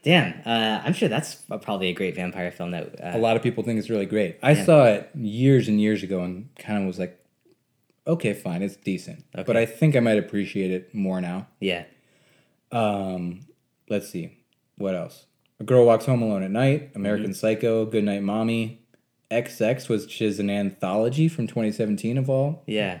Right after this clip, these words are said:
Speaker 2: women directors.
Speaker 1: Yep.
Speaker 2: The Lodge, Amulet, Honeymoon, Fear Street Trilogy, Saint Maud, Relic, Bird Box, The Rabid Remake, and American Mary.
Speaker 1: Okay. A lot of those are, like, more recent too, right?
Speaker 2: Yeah.
Speaker 1: That's
Speaker 2: Um, probably not a coincidence, unfortunately.
Speaker 1: Yeah.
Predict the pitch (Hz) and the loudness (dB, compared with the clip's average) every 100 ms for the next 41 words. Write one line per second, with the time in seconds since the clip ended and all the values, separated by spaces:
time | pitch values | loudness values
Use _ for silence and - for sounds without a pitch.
0 | - 123 123 120 117 127 156 - - 107 | -6 -4 -2 -2 -2 -2 -6 -8 -6 -6
1 | 110 - _ _ 113 110 123 139 135 120 | -6 -12 _ _ 0 4 6 6 4 0
2 | 120 123 123 131 - 117 127 123 127 127 | 0 2 0 -2 -2 0 2 2 2 0
3 | 127 117 123 - 117 - 117 117 117 113 | 0 -2 -2 -2 -4 0 2 2 0 -2
4 | 110 120 104 104 107 95 113 135 135 - | -4 -2 -2 -2 -2 0 2 2 0 -2
5 | 117 120 120 123 - - _ 85 98 120 | 0 2 0 -2 -8 -20 _ -6 0 2
6 | 120 123 123 123 123 107 95 92 95 - | 2 2 2 0 -2 -4 -4 -6 -8 -10
7 | 92 82 - _ - 127 127 92 120 240 | -12 -12 -20 _ -10 -8 -8 -8 -2 -2
8 | 277 202 156 123 113 117 123 113 104 147 | 0 0 2 2 0 -2 -2 -2 -2 -6
9 | - - - 104 87 117 - _ - 170 | -6 -10 -6 -6 -4 -8 -10 _ 4 4
10 | 117 - - - 123 151 151 147 139 135 | 4 -4 -20 -8 -2 2 2 2 0 0
11 | 156 127 123 110 113 110 - 90 85 90 | 2 2 0 -2 -4 -4 -6 -10 -8 -10
12 | 95 98 - 85 85 101 101 92 196 | -6 -6 -8 -14 -10 -4 -2 -2 -4